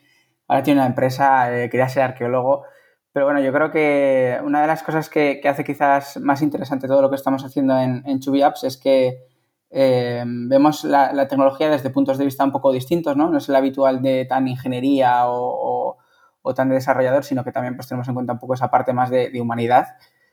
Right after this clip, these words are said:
que, bueno, quizás también es, es un poco, eh, algo que hemos aprendido también de, de Apple, ¿no? O de otras empresas muy parecidas,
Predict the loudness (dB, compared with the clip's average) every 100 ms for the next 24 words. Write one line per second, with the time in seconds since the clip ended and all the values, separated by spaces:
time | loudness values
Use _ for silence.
0 | _ -4 0 0 -2 -2 -2 2 0 0
1 | -2 -4 -8 -18 -10 -8 -6 -2 2 2
2 | 2 0 -2 -4 -6 -4 -2 0 0 -2
3 | -4 -4 -4 -4 -2 -4 -2 -4 -6 -10
4 | -16 -6 0 0 0 2 0 0 -2 -4
5 | -6 -6 -6 -8 -10 -10 -8 -4 -4 -6
6 | -2 0 0